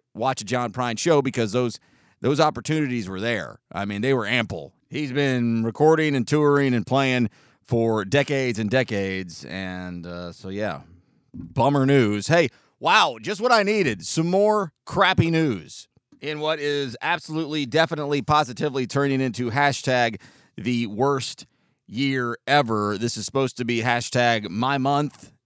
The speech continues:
and it's not working out for me, and I'm not trying to be selfish here and make anything about me. It's about all of us. It's totally sucks.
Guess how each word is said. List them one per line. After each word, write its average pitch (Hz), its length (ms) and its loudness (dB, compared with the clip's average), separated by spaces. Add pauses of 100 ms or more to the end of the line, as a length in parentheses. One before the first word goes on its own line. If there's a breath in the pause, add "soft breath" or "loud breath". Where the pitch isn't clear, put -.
(100)
and 92 580 -6
it's 92 220 -8
not 113 220 -4
working 107 320 -8
out 107 260 -6
for 98 180 -12
me, 107 280 -6
and 104 80 -8
I'm 104 80 -6
not 95 160 -8
trying 95 240 -6
to 90 40 -10
be 87 120 -10
selfish 98 400 -6
here 95 100 -6
and 92 80 -6
make 92 180 -8
anything 92 360 -8
about 87 260 -8
me. 98 160 -8
It's 90 140 -12
about 98 240 -8
all 92 240 -4
of 71 60 -18
us. 69 360 -16
It's - 520 -8
totally 151 300 4
sucks. - 520 -4